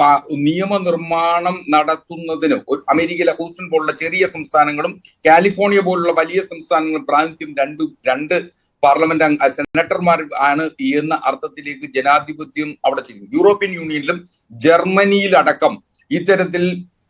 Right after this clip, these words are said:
ഡിഗ്രസീവ് പ്രിൻസിപ്പ-, പ്ര-, പ്രൊപ്പോർഷണാലിറ്റി നടപ്പിലാക്കിയ രാജ്യങ്ങളാണ്. ആ രാജ്യങ്ങളുടെ അനുഭവ പാഠം,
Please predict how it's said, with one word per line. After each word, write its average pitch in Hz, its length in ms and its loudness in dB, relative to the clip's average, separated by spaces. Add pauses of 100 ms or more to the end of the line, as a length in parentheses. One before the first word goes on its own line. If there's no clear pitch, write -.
(100)
ഡിഗ്രസീവ് 196 480 2
പ്രിൻസിപ്പ-, 165 720 2
പ്ര-, 151 200 4
പ്രൊപ്പോർഷണാലിറ്റി 165 720 2 (100)
നടപ്പിലാക്കിയ 156 720 0
രാജ്യങ്ങളാണ്. 147 840 0 (160)
ആ 170 180 2
രാജ്യങ്ങളുടെ 165 560 -4
അനുഭവ 156 440 -2
പാഠം, 143 400 0